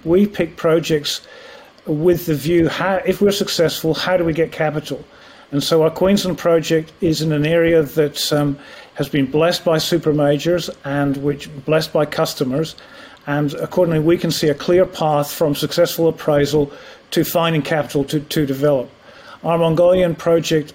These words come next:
also has a view that development capital will come from China for political and economic reasons.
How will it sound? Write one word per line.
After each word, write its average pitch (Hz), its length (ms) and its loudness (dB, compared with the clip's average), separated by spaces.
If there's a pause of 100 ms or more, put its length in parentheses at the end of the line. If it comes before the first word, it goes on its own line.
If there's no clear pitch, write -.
(140)
also 180 380 2
has 151 180 0
a 147 80 2
view 156 400 2
that 156 420 -2 (800)
development 175 480 0
capital 165 400 0
will 165 140 4
come 165 180 -2
from 156 160 -2
China 180 420 0
for - 140 -4
political 156 480 0
and 151 80 0
economic 156 420 -2
reasons. 175 680 0